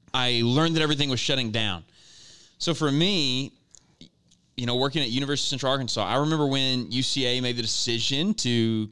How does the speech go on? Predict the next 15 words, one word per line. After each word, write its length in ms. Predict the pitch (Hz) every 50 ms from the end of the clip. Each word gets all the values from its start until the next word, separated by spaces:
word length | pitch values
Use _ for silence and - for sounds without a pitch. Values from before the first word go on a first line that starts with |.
| - _
kinda 200 | - 127 113 110
cancel 320 | 107 - 131 127 131 - 135
classes, 460 | - - 131 139 143 - 170 160 143
go 220 | 135 127 131 131 131
online 540 | 131 131 127 123 120 120 127 131 135 135 127
for 360 | - - 135 131 127 127 - - - - - - - _
the 80 | - 131
rest 200 | 131 131 131 -
of 60 | -
the 60 | 139
semester, 600 | 127 - - 135 127 131 139 135 - - - 143
or 180 | 131 139 151 151
at 80 | 139 147
least 260 | 175 196 170 - -
for 280 | - 135 120 110 -